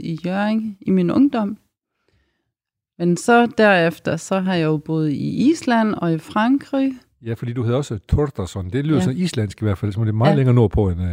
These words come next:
Speaker 1: Ja,
Speaker 2: Aalborg.
Speaker 1: jeg har været gift med en, øh, is-, islænding.
Speaker 2: Ja.
Speaker 1: Og jeg har studeret på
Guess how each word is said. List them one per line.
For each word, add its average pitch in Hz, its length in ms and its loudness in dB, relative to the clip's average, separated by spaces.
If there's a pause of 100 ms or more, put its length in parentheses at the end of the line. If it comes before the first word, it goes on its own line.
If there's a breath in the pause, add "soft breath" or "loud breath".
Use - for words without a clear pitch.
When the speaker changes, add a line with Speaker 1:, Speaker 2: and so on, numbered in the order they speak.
Speaker 1:
Ja, 87 160 0
Speaker 2:
Aalborg. 107 240 -16
Speaker 1:
jeg 180 100 2
har 185 80 4
været 175 320 0
gift - 260 -4
med 190 120 2
en, 175 280 2
øh, 170 400 0
is-, - 600 -4 (140)
islænding. 226 640 -2 (200 loud breath)
Speaker 2:
Ja. 143 120 -4 (320 soft breath)
Speaker 1:
Og 180 240 0
jeg 180 140 2
har 180 80 0
studeret 196 600 0
på - 180 -10